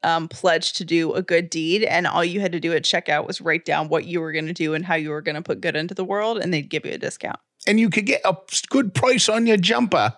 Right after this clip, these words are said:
Speaker 2: <laughs>
Speaker 1: You're ridiculous. I just thought that was really cool because even if you don't do it, you have to sit there and write it out. So it has to, you have to think something good, which is, like, part of the mind trickery that we talk about on the show, which is, you know.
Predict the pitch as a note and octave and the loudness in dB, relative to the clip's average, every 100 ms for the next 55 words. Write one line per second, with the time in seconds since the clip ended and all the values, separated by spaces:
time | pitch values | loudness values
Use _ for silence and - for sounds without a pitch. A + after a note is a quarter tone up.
0 | _ _ _ C#4 - - - _ _ _ | _ _ _ -2 0 -6 -14 _ _ _
1 | - - - - - - _ - D3+ D3+ | -16 -14 -16 -20 -20 -20 _ -4 -4 -4
2 | - - A3+ A3 _ B3+ C#4+ D4 D#4+ C#4+ | -8 -4 -2 -4 _ 0 4 4 4 4
3 | C4 B3 B3+ B3 A#3+ E4+ E4 C4+ A3+ B3+ | 4 2 4 4 6 6 8 6 4 2
4 | B3+ A#3+ - C4+ C#4+ D4 D#4 A#3+ A3 G#3 | 2 0 -2 0 2 2 2 2 4 4
5 | G#3 - F#3 G#3+ B3 C#4+ A3+ A3+ G#3+ A3+ | 4 0 -2 2 4 2 -2 0 0 0
6 | A3 A#3 A#3 G#3 F#3 F3+ D#3+ F#3+ F#3 D#3+ | 0 2 4 2 2 0 0 2 2 2
7 | F3 D#3 - - - _ _ - - A3+ | 2 2 -2 -8 -10 _ _ -6 4 6
8 | A#3 A3+ - G3+ - G#3+ A#3+ A#3 G#3+ G3+ | 6 2 2 0 0 4 4 4 2 0
9 | - - B3 - G#3+ - E3+ F3 - D3+ | 0 0 0 2 0 0 -2 -2 2 2
10 | A#2 - F3+ - F3+ F3 - D#3+ - G#3 | 2 0 0 0 0 0 2 0 0 0
11 | F#3+ F#3 F3 F3 E3 E3 - F#3 F3 E3 | 0 0 0 0 0 -2 -2 -2 -2 -2
12 | D#3+ E3 F#3+ F3 G3 F#3 G3 A#3+ - C4 | -2 -2 0 0 2 2 2 2 2 4
13 | C#4 C#4+ - E3+ D#3+ - - F#3 E3 | 4 2 0 0 0 -4 -4 -4 -2